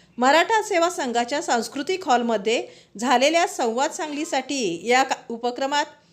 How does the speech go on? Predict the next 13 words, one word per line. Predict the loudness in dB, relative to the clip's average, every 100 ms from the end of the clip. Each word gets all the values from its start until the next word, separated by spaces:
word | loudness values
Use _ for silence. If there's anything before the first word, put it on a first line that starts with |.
| _ _ 0
सांगलीतील | 0 0 -2 -4 -4
होलसेल | -4 -6 -6 -8
व | -6
रिटेल | -8 -8 -8 -10 -4
औषध | -4 -2 -2
विक्रेत्यांशी | -2 0 2 2 0 -2 -2
संवाद | 0 2 2 2
साधताना | -2 0 -2 0
ते | 0
बोलत | 4 4 4 0
होते. | -6 -6 -8 -12 _ _ _ 0
प्रारंभी | 2 4 4 2 -2
सहकारतीर्थ | -2 -4 -2 -4 -4 -10 -8